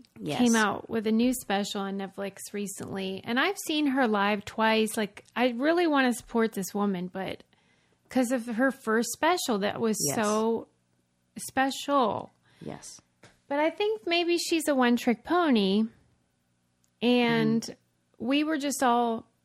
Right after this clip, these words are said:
Speaker 2: upset about Trump <laughs> and really wanted someone to talk about it with us as
Speaker 1: Yeah.
Speaker 2: women, as,
Speaker 1: Yeah.
Speaker 2: like, liberal women. And
Speaker 1: Yeah.
Speaker 2: so we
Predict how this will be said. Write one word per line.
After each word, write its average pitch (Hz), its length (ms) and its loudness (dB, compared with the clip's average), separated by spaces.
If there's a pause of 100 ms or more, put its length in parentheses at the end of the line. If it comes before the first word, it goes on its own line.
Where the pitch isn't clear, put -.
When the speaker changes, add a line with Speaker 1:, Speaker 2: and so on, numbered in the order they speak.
(360)
Speaker 2:
upset 233 400 0
about 220 240 0
Trump 233 520 2 (680)
<laughs> - 720 -18
and 247 260 4
really 254 280 4
wanted 233 380 2
someone 220 300 4
to 202 60 -2
talk 226 380 2
about 202 200 0
it - 80 -2
with 190 160 -4
us 208 220 0 (120)
as 220 220 -2
Speaker 1:
Yeah. 208 40 -4
Speaker 2:
women, 196 520 -2 (260)
as, 202 180 -4
Speaker 1:
Yeah. - 60 -2
Speaker 2:
like, 202 180 -2
liberal 214 440 2
women. 202 480 0 (420)
And 233 140 0
Speaker 1:
Yeah. - 40 -4
Speaker 2:
so 247 140 2
we 240 300 0